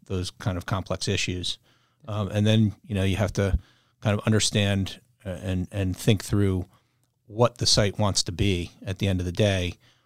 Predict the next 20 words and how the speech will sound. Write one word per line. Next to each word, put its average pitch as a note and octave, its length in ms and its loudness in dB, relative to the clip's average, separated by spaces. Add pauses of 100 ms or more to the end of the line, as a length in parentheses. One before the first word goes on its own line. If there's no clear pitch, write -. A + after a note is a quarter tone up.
(100)
what - 200 -6
types - 320 -2
of F#2 140 -4
uses F#2 600 -2 (120)
make F#2+ 180 -6
sense, F#2 500 0 (120)
you F#2 100 -12
know, F2 320 -6 (220)
um, F2+ 420 -6 (540)
and, F#2+ 420 -2 (240)
and F#2+ 180 -4
how G#2+ 200 2
much A2 300 2
of F#2+ 120 -4
each F#2 220 -4
type F#2+ 240 -6
of E2+ 100 -10
use F2+ 420 0
makes F#2+ 280 -4
sense. F2 440 -2